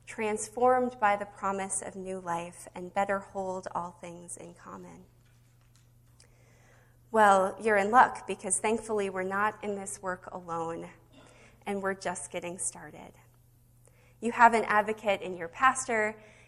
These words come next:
and those of us on Synod staff, myself, Grace Corbin, who will be with you all next week, and we can explore what the growing edges of stewardship might look like, how we can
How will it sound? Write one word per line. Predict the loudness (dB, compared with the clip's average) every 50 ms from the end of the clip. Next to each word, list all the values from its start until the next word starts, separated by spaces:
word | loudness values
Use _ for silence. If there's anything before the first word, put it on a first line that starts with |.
| _ _
and | -6 -4 -2 2
those | 4 4 4 2 0
of | 4 6
us | 6 6 6 2
on | -4 -4 -4
Synod | -6 0 2 4 6 4 4 2 -2
staff, | -4 4 4 6 6 6 2 0 -4 -8
myself, | -6 -6 -6 -6 -8 4 8 8 8 8 8 2 -2 -8 -12 -2 2
Grace | 4 4 4 2 -2
Corbin, | -6 0 4 4 4 6 4 2 2 0 0
who | 0 0
will | 0 0
be | 0 0 2 2
with | 2 0 -2 -2 -2
you | 2
all | 4 4 4 4 4
next | 2 -2 -2 -4 -6 -6 -6
week, | -4 -4 -4 -4 -6 -10 -20 -20 -20 -20 -20 -8 -2
and | -2 0
we | 2 0 0
can | 0 0 0 0
explore | 0 -2 -6 -10 -12 -12 -8 -2 2 4 6 6 4
what | 4 2 -2 -2 -2 -6
the | -12
growing | -10 -2 0 0 0 2 0 -2 -4
edges | -6 -8 -6 -6 -8 -8 -8 -8
of | -10 -8
stewardship | -8 -10 -8 -4 -2 -2 -2 -2 -4 -6 -6 -6 -8 -8
might | -12 -12 -12 -12 -14 -16
look | -18 -18 -18 -14 -10
like, | -8 -8 -8 -8 -12 -18 -20 -20 _ _ _ _ _ -20 -20 -20 -20 -20 -4
how | 4 4 4 4 4
we | 0 -2
can | -6 -6 -4 -4 -4 -4